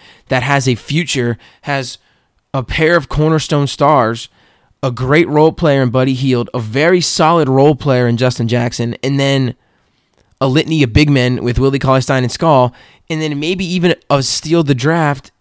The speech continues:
with Harry Giles, who was compared to Chris Webber coming out of high school. A, they've drafted,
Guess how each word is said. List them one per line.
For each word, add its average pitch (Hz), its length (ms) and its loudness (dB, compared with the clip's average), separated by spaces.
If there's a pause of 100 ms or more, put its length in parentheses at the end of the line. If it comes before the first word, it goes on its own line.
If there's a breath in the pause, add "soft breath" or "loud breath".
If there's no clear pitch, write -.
with 131 140 -2
Harry 147 240 4
Giles, 135 420 2
who 151 80 0
was 139 100 0
compared 147 320 -2
to 127 80 -4
Chris - 300 -4
Webber 123 340 -2
coming 117 260 -2
out 117 120 -4
of - 60 -6
high 90 100 -6
school. - 300 -12 (2750)
A, 143 120 -2 (2250)
they've 151 220 0
drafted, 170 420 2